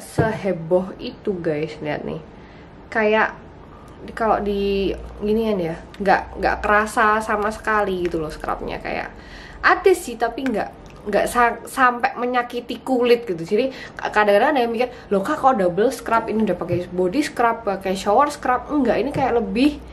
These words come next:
gentle. Kadang-kadang juga nggak kerasa ini scrubnya gitu. Dan wanginya sama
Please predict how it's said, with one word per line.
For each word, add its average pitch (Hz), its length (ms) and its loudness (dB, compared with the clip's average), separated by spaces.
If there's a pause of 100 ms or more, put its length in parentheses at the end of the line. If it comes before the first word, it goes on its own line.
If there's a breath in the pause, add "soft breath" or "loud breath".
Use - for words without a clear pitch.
(420 loud breath)
gentle. 214 560 4
Kadang-kadang 190 400 0
juga 190 160 0
nggak 160 220 -4
kerasa 180 420 0
ini 165 80 -8
scrubnya - 560 -10 (160)
gitu. - 320 -12 (760)
Dan 220 160 2
wanginya 269 640 4 (340 loud breath)
sama 262 320 4